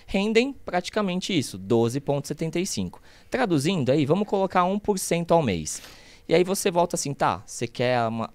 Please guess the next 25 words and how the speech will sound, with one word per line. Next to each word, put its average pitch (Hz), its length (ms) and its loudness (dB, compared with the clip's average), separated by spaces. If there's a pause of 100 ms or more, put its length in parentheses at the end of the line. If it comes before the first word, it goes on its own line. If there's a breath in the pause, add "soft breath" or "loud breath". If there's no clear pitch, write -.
(100)
hoje 151 220 2
a - 20 4
rentabilidade 120 600 0
que - 80 -6
a - 20 -4
gente 117 220 -6
tem 190 180 -2
é 208 80 -2
de 143 140 -2
um 202 80 -2
por 185 180 -4
cento 175 240 -4
ao 175 80 2
mês 143 180 -4
praticamente. 123 680 -4 (440 loud breath)
Aí 196 200 0
a 196 80 -2
pessoa, 160 360 -2
o 156 40 -2
cliente 160 240 -2
fala 165 100 -4
assim, 160 160 -6 (300 loud breath)
"Nossa, 208 420 -6
que - 140 -10
pouco." - 580 2